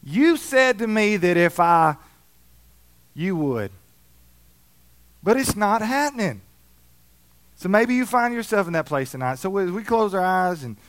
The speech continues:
bow our heads in this place tonight, Father, I just, I just pray over this congregation tonight that whatever place they find themselves in, whether they're, they're in a, a stage of you're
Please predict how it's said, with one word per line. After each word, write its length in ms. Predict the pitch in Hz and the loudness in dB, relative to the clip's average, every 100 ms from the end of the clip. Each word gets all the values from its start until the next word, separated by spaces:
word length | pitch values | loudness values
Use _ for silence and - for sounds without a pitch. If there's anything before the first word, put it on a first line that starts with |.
| _ - _ | _ -20 _
bow 200 | 143 180 | 0 2
our 100 | 180 | 2
heads 240 | 170 170 | 0 -2
in 80 | 151 | -4
this 140 | 156 - | -8 -6
place 320 | 170 156 151 | -4 -4 -4
tonight, 280 | 156 156 151 | -4 -4 -4
Father, 200 | 202 208 | -6 -4
I 120 | 220 | -6
just, 220 | 214 202 _ _ _ - | -8 -16 _ _ _ -16
I 80 | 180 | -10
just 240 | 208 202 | -8 -10
pray 220 | - 156 | -8 -6
over 160 | 147 123 | -6 -8
this 160 | 120 - | -12 -10
congregation 680 | 123 120 113 107 110 - | -10 -8 -6 -8 -8 -14
tonight 380 | 101 95 92 92 | -12 -10 -12 -12
that 100 | 120 | -14
whatever 680 | 143 190 202 196 127 107 90 _ _ _ _ _ _ _ _ _ _ _ | -8 -4 0 0 -2 -12 -14 _ _ _ _ _ _ _ _ _ _ _
place 320 | - 170 175 - | -4 -2 -2 -2
they 160 | 151 | -4
find 400 | 135 151 151 156 | -2 0 0 0
themselves 420 | 139 127 143 123 | -2 -4 -6 -6
in, 140 | 131 120 | -6 -6
whether 260 | 127 156 | -4 -4
they're, 220 | 160 139 113 - _ _ - | -2 -4 -6 -16 _ _ -4
they're 160 | 139 | -2
in 100 | 151 | 0
a, 120 | 127 117 - | -4 -6 -10
a 120 | 139 | -8
stage 520 | 123 - 165 170 165 131 | -8 -6 -4 -2 -4 -8
of 160 | 113 | -10
you're 200 | 120 147 | -10 -10